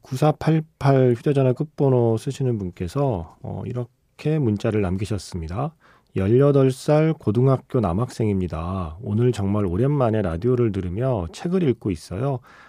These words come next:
치직거리는 잡음소리마저 좋게 들리는 이 새벽에 어렸을 때 많이 들었던 영화 슬픔보다 더 슬픈 이야기의 사운드 트랙인 이승철의 그런 사람 또 없습니다라는 노래를 듣고 싶네요.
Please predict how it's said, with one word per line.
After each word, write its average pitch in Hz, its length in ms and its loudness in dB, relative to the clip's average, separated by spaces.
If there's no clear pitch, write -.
치직거리는 - 960 -2
잡음소리마저 113 880 2
좋게 107 380 -4
들리는 98 480 -2
이 80 100 -6
새벽에 101 800 -4
어렸을 127 420 0
때 127 160 0
많이 104 300 0
들었던 85 500 -6
영화 87 440 -6
슬픔보다 139 840 0
더 101 200 -2
슬픈 147 460 -4
이야기의 98 520 -2
사운드 110 380 -6
트랙인 139 560 -4
이승철의 107 800 -2
그런 135 400 0
사람 131 420 -2
또 160 160 -2
없습니다라는 113 840 0
노래를 90 360 -4
듣고 - 320 -8
싶네요. 104 640 -4